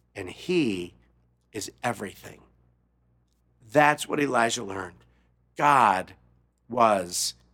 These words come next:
enough. And the same is true for you. You might be feeling, uh, burdened, overwhelmed, anxious. Maybe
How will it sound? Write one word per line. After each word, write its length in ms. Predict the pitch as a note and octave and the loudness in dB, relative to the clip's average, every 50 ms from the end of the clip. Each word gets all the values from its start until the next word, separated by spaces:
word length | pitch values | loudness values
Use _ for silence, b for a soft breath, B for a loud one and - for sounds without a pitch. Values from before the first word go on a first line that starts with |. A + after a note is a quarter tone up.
| _ _ | _ _
enough. 580 | G#2 G2 G2 G2 F#2+ F2+ F#2+ - - - - - _ _ _ _ _ _ _ _ _ _ _ _ _ _ _ _ _ _ _ - | -8 -8 -6 -6 -6 -6 -8 -10 -16 -20 -20 -20 _ _ _ _ _ _ _ _ _ _ _ _ _ _ _ _ _ _ _ -2
And 120 | A#2 A#2 | 0 0
the 40 | A2 | 2
same 340 | - - - D3+ C#3+ C#3+ D3 | 2 2 4 4 6 6 4
is 120 | D3 - | 4 2
true 180 | - - C#3+ B2 | 0 0 -2 -2
for 160 | - - - | -4 -6 -8
you. 240 | G2+ G2 F#2+ - - _ _ _ _ _ _ _ _ _ _ | -8 -10 -10 -12 -18 _ _ _ _ _ _ _ _ _ _
You 600 | - A#2 B2 C#3 - C#3 C3+ C#3 C#3+ C#3 B2 b b b b b b _ | -8 -8 -8 -6 -4 0 2 4 4 4 2 b b b b b b _
might 260 | C3+ C#3 D3 D#3 - | 0 0 0 2 0
be 100 | D3 D3 | -2 -4
feeling, 680 | C3+ - D#3 D3+ C3+ C3 C3+ C3 B2+ B2 B2 A#2 - | -2 -2 0 0 2 2 2 2 2 0 -2 -6 -8
uh, 240 | - - - - - - _ _ _ _ _ _ | -10 -12 -12 -12 -14 -18 _ _ _ _ _ _
burdened, 680 | C#3+ C#3 C3+ C#3 C3+ C3+ C3+ C3 B2+ B2+ B2+ A#2+ - - _ _ _ _ _ - - | 2 4 4 6 4 4 2 0 -2 -4 -6 -8 -12 -18 _ _ _ _ _ -8 -6
overwhelmed, 1080 | B2 B2+ A#2 A#2 A#2 A2 A2 A2 B2 C3+ C#3 C3+ B2+ C3 C3 C3 B2+ B2+ B2+ B2 A2+ - - _ _ _ _ | -4 -4 -4 -4 -6 -8 -8 -8 -6 -2 0 0 2 2 0 0 -2 -4 -6 -8 -10 -12 -20 _ _ _ _
anxious. 760 | B2+ C3 C3 B2+ A2+ - - - C3+ A#2+ A#2 - - - - b b b b b b - | -6 -4 -4 -4 -4 -4 -2 -2 -2 -2 -2 -2 -2 -2 -2 b b b b b b -14
Maybe 720 | - - - D#3+ D3+ D#3 D#3 D3 D#3 D#3 D3+ D3+ C#3+ | -10 -4 2 4 6 6 6 6 6 6 6 6 4